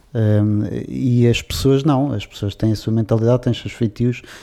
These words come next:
têm as suas estados de espíritos, eh, e isso deu-me um enorme gozo de explorar, de aprender, de, de perceber o que é que podia fazer, hum,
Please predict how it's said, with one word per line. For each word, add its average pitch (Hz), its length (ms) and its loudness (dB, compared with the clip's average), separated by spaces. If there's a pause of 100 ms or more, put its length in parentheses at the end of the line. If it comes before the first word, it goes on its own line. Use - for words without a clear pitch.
(200)
têm 113 220 4
as 104 60 2
suas 113 400 2
estados - 380 -2
de - 100 -4
espíritos, 127 560 0 (420)
eh, 117 320 4
e 123 180 2
isso - 160 0
deu-me 120 280 4
um 117 100 6
enorme 113 400 4
gozo 113 460 2
de - 80 -12
explorar, 113 580 2
de 104 80 0
aprender, 110 640 2
de, 107 320 -2 (360)
de - 100 -6
perceber 117 580 2
o 113 60 2
que - 120 0
é 113 40 0
que - 120 -10
podia 113 320 0
fazer, 113 380 2
hum, 113 160 2